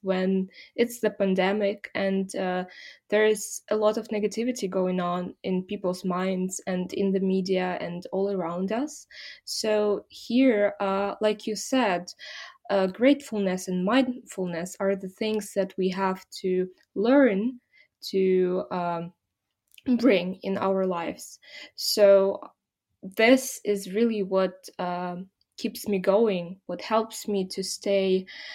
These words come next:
uh, stay sane and enjoy life, even though there are these things happening,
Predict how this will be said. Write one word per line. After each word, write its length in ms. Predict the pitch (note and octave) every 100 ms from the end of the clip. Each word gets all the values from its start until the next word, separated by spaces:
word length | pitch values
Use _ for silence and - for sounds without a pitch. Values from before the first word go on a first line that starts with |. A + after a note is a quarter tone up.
| - - -
uh, 300 | F#3 F3+ F#3
stay 360 | - - G#3
sane 680 | G3+ - G3+ G3+ A#3 G3+ G3 -
and 280 | F#3 F#3
enjoy 500 | - F#3+ F#3+ G3+ G3
life, 640 | F#3 F3+ G#3 C#4 C#4 - _ _ _ -
even 300 | G#3+ A3+ G#3
though 280 | G3+ G3+
there 260 | G3 F#3 F#3
are 160 | F3+ F3+ _ -
these 560 | G3 G3 - - - _ - _ _
things 420 | G3+ G3 G3 F#3+ -
happening, 720 | F#3+ F#3 G3 F#3 F3+ F3+